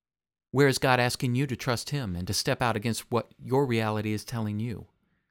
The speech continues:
Maybe he's asking you to change careers to spend more time with your family. Maybe he's asking you to go on a missions trip. Maybe he's asking you to build relationships with people you think you have no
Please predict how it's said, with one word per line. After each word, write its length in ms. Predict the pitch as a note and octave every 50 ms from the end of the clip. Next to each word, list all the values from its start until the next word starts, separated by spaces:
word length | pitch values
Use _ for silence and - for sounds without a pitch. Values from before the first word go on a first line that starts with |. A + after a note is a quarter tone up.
| _ _ _ _ _ _ _ _ _ _ _ _ _ - - -
Maybe 200 | C#3 C3+ C#3+ D3
he's 200 | B2+ D3+ C#3 C3+
asking 340 | C3+ B2+ A#2+ - - C3+ B2
you 80 | A#2
to 100 | A2+ A2+
change 320 | - - - A#2+ A#2 G#2 -
careers 680 | - - A#2 A2+ B2 A#2 G#2 F#2 F#2 - - - - - _ -
to 100 | - G#2+
spend 240 | - - B2 A2 G#2
more 120 | G2+ G2
time 240 | - - A2 G2+ G2
with 100 | F#2 -
your 100 | G2+ -
family. 460 | - B2 A#2 G#2+ G2 E2 - F#2+ - _ _ _ _ _ _ _ _ - - -
Maybe 160 | F3 F3 F#3+
he's 220 | E3+ F#3 F#3 E3
asking 360 | F3+ E3 D#3+ - - D3+ C#3 C3
you 80 | C3
to 100 | C3 C#3
go 140 | C3 C3 B2
on 120 | A#2+ A#2+
a 40 | A#2+
missions 380 | B2+ C#3 C3 - - G#2+ F#2+ -
trip. 340 | - - E2+ - _ _ - - _ _ _ _ _ _ _ _ _ _ -
Maybe 180 | F3+ F#3+ G#3+
he's 220 | F3+ F3+ F#3 F3 F3
asking 340 | E3 F3 - - - D#3
you 80 | D3+ D3
to 80 | C3 B2
build 240 | - D3 C#3 C3+
relationships 640 | B2+ B2 A#2+ B2 C3 B2+ - - A2 - G#2 - -
with 160 | - G2 -
people 300 | - C3+ B2 - A#2 A2
you 100 | G#2 G2
think 320 | G2 - - C#3 C3 - -
you 80 | A#2+
have 180 | G#2 G#2 F#2+ G2
no 280 | G#2 G#2 A#2 C3 C3+